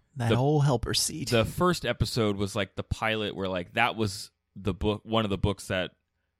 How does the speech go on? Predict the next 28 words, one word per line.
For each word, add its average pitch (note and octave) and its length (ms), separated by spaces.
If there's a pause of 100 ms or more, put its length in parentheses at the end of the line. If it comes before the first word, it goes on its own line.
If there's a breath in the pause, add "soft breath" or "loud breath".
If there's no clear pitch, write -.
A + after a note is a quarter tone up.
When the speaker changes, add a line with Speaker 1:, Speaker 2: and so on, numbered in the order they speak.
(440)
Speaker 2:
helped G2 300
me F#2+ 100
even, F#2 380
like, F2 460 (760)
pitch - 680
some F#2+ 280
of F2+ 80
the F2 80
idea F2 340
of E2+ 160
the - 80
podcast - 600
to E2+ 100
you. D2 220
So, F2+ 220
like, D#2+ 300
I G2 80
think G2+ 200
I F2+ 100
had F#2+ 160
a F2+ 40
stronger F2+ 400
idea F2+ 320
of F2+ 80
what F#2 240
I F2+ 200
was A2+ 240
doing. C#3+ 480